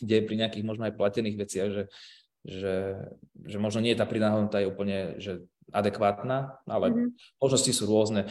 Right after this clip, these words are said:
Speaker 1: Mne veľmi napríklad, mňa bavia tie ted X, eh, ted X prednášky, akékoľvek. Práve, že možno aj úplne zo, zo sveta, z témy úplne, ktorá je mimo, mimo marketingu a, a vie sa tam človek nájsť.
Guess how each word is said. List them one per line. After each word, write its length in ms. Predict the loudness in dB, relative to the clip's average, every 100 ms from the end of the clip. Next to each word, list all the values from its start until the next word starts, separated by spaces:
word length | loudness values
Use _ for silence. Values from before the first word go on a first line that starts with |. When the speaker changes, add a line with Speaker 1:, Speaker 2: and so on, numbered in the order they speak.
| -6
Speaker 1:
Mne 120 | 2 6
veľmi 160 | 6
napríklad, 400 | 6 2 -2 -2
mňa 120 | -2 4
bavia 240 | 6 6
tie 80 | 4
ted 240 | 0 0 -2
X, 320 | -4 -8 -6
eh, 320 | -2 -2 -4 -4
ted 160 | -2
X 240 | -2 -4 -6
prednášky, 640 | -4 -2 -4 -4 -8 -6
akékoľvek. 640 | -4 -4 0 2 2 -2 -8 -2
Práve, 240 | 4 4 4
že 80 |
možno 240 | 0 0 0
aj 80 | 0
úplne 240 | -2 -2
zo, 80 | -4
zo 160 | -4
sveta, 720 | -4 -2 -2 2 2 2 -2 -8 -16
z 120 | -16 2
témy 400 | 4 6 4 0
úplne, 320 | 0 -2 -2 -4
ktorá 320 | 2 4 6
je 80 | 4
mimo, 400 | 4 2 0 -4
mimo 160 | -2
marketingu 720 | 0 0 0 -4 -4 0 2 2
a, 320 | 0 -2 -8 -20 _
a 320 | -6 -4 0
vie 80 | 0
sa 160 | 0 -2
tam 80 | -4
človek 240 | -4 -2
nájsť. 300 | -2 -2 -4